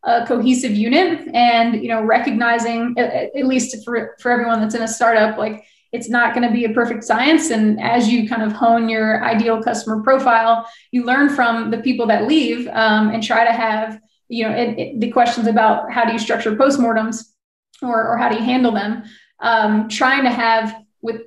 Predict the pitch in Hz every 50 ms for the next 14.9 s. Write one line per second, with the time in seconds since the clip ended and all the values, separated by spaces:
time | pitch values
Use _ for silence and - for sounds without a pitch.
0 | - - - 262 254 - - 339 339 339 - 330 294 277 269 - - 254 247 247
1 | 247 269 247 233 226 220 226 240 247 294 311 311 269 233 226 220 - - 226 214
2 | 233 233 220 220 220 220 220 220 220 214 214 214 220 214 214 214 208 226 277 277
3 | - - 208 208 214 214 226 208 220 226 226 233 - - - 247 208 202 208 214
4 | - 240 226 - 240 240 240 233 226 220 220 220 220 - - - _ _ _ -
5 | 226 226 220 240 247 - 247 226 214 214 226 214 226 240 240 226 220 220 214 -
6 | 240 247 240 240 247 - 226 226 226 220 226 233 233 220 220 208 208 208 214 -
7 | 320 302 - - 233 220 233 285 285 - - - - 233 240 233 226 226 220 220
8 | 226 240 247 247 - - - 254 254 247 247 247 240 - 262 294 294 269 277 269
9 | 254 247 240 208 214 - - - - - - - - - - - - - - 277
10 | 277 - - 269 262 247 240 233 233 233 233 226 208 214 220 220 226 226 220 214
11 | 208 214 214 220 - - 254 247 - 226 214 214 - 214 220 254 294 269 - -
12 | 247 220 220 220 220 220 220 226 220 220 - 226 226 226 226 226 220 233 233 214
13 | 214 214 208 - 240 226 220 - 233 226 220 220 208 208 - - - - - 220
14 | 220 226 214 - - - - - 117 117 - 214 214 220 233 - -